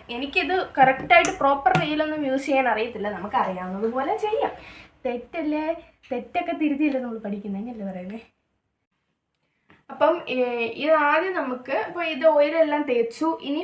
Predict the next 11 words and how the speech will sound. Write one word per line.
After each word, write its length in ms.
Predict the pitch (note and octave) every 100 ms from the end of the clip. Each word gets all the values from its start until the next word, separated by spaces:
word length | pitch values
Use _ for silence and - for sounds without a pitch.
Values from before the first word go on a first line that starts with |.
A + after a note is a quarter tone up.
| F4+
ഫസ്റ്റ് 400 | C#4+ C4+ - G#4 G4
നമുക്ക് 280 | B3+ A3+ D#4
കഴുത്തിൽ 380 | B3+ G3+ - B3
നിന്ന് 140 | B3 F#3+
തുടങ്ങാം. 340 | F3 F#3+ F4+ - _ _ - - -
ആ, 20 | A3+ A3 A3+ A3+ - _ - _ _ _ - D#4
ഇവിടുന്ന് 400 | F#4 E4 D4 D4 -
ഒരു, 160 | C#4 D4 C#4+ D4+
ഓരോ 200 | D#4+ G4+ G#4+ G#4+ - -
സെറ്റ് 280 | C#4 D#4+
നമ്മൾ 180 | C#4+ C4+